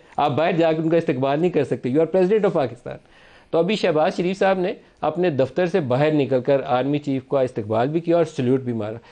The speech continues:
वैसे तो आपके अच्छे cordial relations में ये बहुत ज़्यादा चीज़ें matter नहीं करती, लेकिन एक protocol के कुछ disciplines होते हैं, rules होते हैं। Prime Minister अपने office से बाहर निकलकर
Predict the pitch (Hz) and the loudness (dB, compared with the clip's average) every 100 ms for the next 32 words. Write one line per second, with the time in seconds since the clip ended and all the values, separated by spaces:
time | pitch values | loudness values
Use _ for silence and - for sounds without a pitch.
0 | - _ - 120 135 185 190 180 175 - | -20 _ -2 0 2 0 2 2 0 -2
1 | 135 131 165 160 131 - 160 160 120 131 | -4 -2 2 2 2 0 -2 0 0 2
2 | 160 135 135 156 147 151 151 139 117 123 | 0 0 -2 -4 -4 -6 -4 -4 -2 -2
3 | 143 143 127 143 143 139 135 117 107 131 | -2 -2 0 -2 -4 -6 -4 -4 -4 -2
4 | 156 180 139 - 185 _ _ _ 123 135 | -2 -2 -4 -6 -14 _ _ _ -4 -2
5 | 156 165 165 156 156 165 175 175 175 165 | 0 0 0 0 2 2 2 2 2 0
6 | 175 139 - 117 107 131 - 147 139 113 | -2 -4 -10 -10 -6 -4 0 2 2 0
7 | 123 123 110 120 123 143 139 139 156 156 | 0 0 0 -2 -2 -2 -2 0 0 0
8 | 160 160 147 151 135 120 - 156 139 110 | 0 0 0 -2 -2 -2 -2 -2 -2 0
9 | 131 151 135 131 147 | 0 0 0 0 0